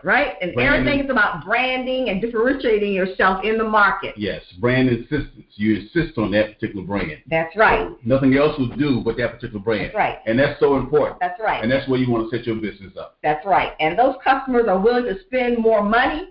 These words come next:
Speaker 1: per visit.
Speaker 2: Yes.
Speaker 1: And you know what else they'll do?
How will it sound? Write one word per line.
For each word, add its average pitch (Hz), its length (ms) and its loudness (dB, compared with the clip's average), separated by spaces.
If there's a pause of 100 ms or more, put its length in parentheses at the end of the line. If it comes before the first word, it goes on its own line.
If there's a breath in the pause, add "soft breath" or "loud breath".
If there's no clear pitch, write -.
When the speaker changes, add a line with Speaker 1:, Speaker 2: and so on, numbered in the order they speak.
Speaker 1:
per 175 240 -4
visit. 170 480 -4
Speaker 2:
Yes. - 180 -12 (1400)
Speaker 1:
And 311 560 0 (720)
you 262 120 -4
know 269 120 4
what 277 140 2
else 320 200 0
they'll 320 240 2
do? 370 300 -4